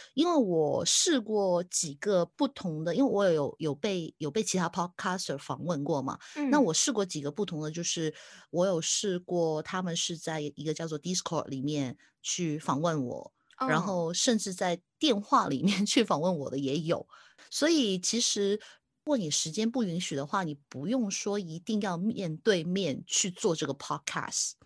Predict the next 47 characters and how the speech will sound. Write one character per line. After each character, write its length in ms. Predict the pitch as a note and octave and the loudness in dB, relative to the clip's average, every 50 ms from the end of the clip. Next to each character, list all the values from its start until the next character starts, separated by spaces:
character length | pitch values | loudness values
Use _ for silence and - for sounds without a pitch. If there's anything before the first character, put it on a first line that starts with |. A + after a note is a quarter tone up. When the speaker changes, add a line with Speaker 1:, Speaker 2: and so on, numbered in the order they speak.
| _ _ _ _ _ | _ _ _ _ _
Speaker 1:
对， 120 | - A3+ G3+ | 2 4 4
然 140 | G3 A3 | 4 4
后 140 | C#4 F#4 E4+ | 4 2 2
第 120 | C4+ C4+ C4 | 4 4 4
三 160 | B3+ B3 B3+ C4 | 4 4 4 4
点 120 | A#3+ F#3+ | 4 2
的 120 | F3 F3+ | 0 0
话， 120 | F#3+ G3+ F#3 | 0 0 -2
就 140 | F3+ F#3 G3 | -2 -2 -6
是 320 | F#3 - F3+ F#3 F3 E3 - - - - _ _ | -6 -4 -4 -4 -4 -6 -8 -16 -20 -20 _ _
用 240 | - C#4 C#4+ B3+ A#3 | 2 4 4 4 4
可 140 | - A3+ G#3 | 2 0 0
以 60 | G3 | -2
最 320 | F3+ - - - B3+ A3 | -4 -4 -2 0 0 0
简 400 | F#3 - - - E3 C#3+ C#3 C#3+ C#3 | -2 -4 -4 -4 -4 -2 -4 -6 -6
洁 400 | - - D3 C3+ C3 C3+ C3+ - _ _ _ _ - | -4 -2 -2 -2 -2 -4 -6 -10 _ _ _ _ -4
用 200 | G#3+ G#3+ F3 E3+ | -2 -2 -2 0
到 180 | F3 F3+ D#3 | 0 0 0
的 120 | C#3+ B2+ B2 | 0 -2 -2
东 260 | - C#3+ C#3+ C#3+ C#3+ | -2 -2 0 0 0
西， 300 | D3 - - D#3 D3 D3 | -2 -4 -6 -6 -6 -4
比 100 | C#3 C#3+ | -2 -2
如 80 | C#3 D3 | 0 0
我 60 | C#3 | -2
刚 140 | D3+ E3 F3+ | -2 -2 -2
刚 60 | F#3+ | -2
说 200 | F3+ - F#3 F3+ | -2 -2 -2 -2
用 120 | F3 D#3 | -4 -4
Zoom， 520 | D3+ - - - E3+ E3 D#3+ D#3 D3 D3 - - _ _ _ _ | -4 -6 -4 -2 -2 -2 0 -2 -2 -4 -6 -12 _ _ _ _
或 160 | _ - F#3 | _ -2 -2
者 160 | F3+ D#3+ D3+ | 0 0 0
你 120 | D3+ D3 C3+ | 0 0 -2
用 200 | C#3 C#3+ C#3 C#3 | -2 -2 -4 -4
其 160 | - - D3+ | -4 -4 -2
他 140 | D#3+ D#3+ E3+ | -2 0 -2
的 80 | E3 | -2
方 260 | - - F3+ F3 F3+ | -4 -4 -4 -2 -2
式。 340 | F3+ - - - F3+ D#3 C#3+ - - - _ _ _ _ | -2 -2 -2 -2 -2 -2 -4 -6 -12 -20 _ _ _ _
剪 280 | - G3+ F#3 D#3+ D#3 D#3+ | 2 2 4 4 4 0
辑 220 | - - - E3+ | -2 -2 -2 0
的 140 | G#3 D4 E4 | 2 2 2
话， 240 | D#4+ - D#4+ C#4+ A3+ | 4 4 4 4 4
我 120 | E3+ D3 | 2 0
觉 140 | D3+ - D3+ | 0 0 0
得 80 | G3 B3+ | 0 0
我 160 | B3 G#3 F3 | 0 -2 -4
们 320 | D3 D3 C3+ C3 C3 C3 | -2 -2 -2 -2 -2 -4